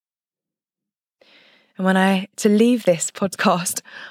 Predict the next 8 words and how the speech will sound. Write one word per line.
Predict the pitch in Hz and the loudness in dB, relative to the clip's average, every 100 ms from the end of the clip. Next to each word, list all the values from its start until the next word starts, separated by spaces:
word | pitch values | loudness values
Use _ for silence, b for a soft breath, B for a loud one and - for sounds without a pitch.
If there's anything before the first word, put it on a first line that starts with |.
| B - | B -4
on | 185 | 0
a | 175 | 2
note | 175 170 - | 4 4 2
around | 165 165 165 | 2 2 2
the | 160 156 - | 2 2 0
empath | 160 - 151 - - | -6 -6 -14 -16 -16
v | - 156 | -6 -4
narcissist | 156 156 - 156 - 143 - | -4 -6 -6 -8 -10 -8 -8